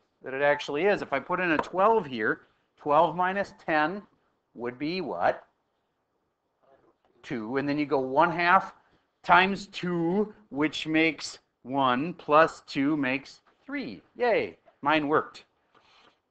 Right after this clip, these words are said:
All right, so if I distribute this out, 'cause I know a lot of you didn't write it that way, and that's totally okay. You didn't have to write it this way. But yours better come out to the same thing when we distribute it.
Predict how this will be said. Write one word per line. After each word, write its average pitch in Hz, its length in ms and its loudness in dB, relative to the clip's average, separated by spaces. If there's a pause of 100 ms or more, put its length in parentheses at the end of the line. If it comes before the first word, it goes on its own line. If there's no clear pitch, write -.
(160)
All 113 60 -2
right, 147 180 0
so 160 100 -2
if - 80 -6
I 185 120 8
distribute 277 500 -2
this 220 160 0
out, 170 180 8
'cause 156 140 -6
I 170 80 0
know 180 160 2
a - 20 4
lot 180 180 8
of 190 60 0
you 190 80 -4
didn't 185 240 -8
write 151 240 6
it 135 140 -8
that 104 120 0
way, 113 140 -2
and 190 100 0
that's 254 140 -4
totally 165 300 0
okay. 107 260 -6
You 180 80 -16
didn't 170 180 -8
have 151 120 -2
to 110 80 -10
write 98 160 -4
it - 80 -20
this - 120 -20
way. 123 120 -10 (500)
But 147 240 -2
yours 147 300 0
better 160 320 4
come - 260 -4
out 139 160 4
to 127 60 -12
the 110 100 -10
same 131 240 -2
thing 139 180 -4
when 117 120 -6
we 110 80 -6
distribute 104 400 -6
it. 110 100 -10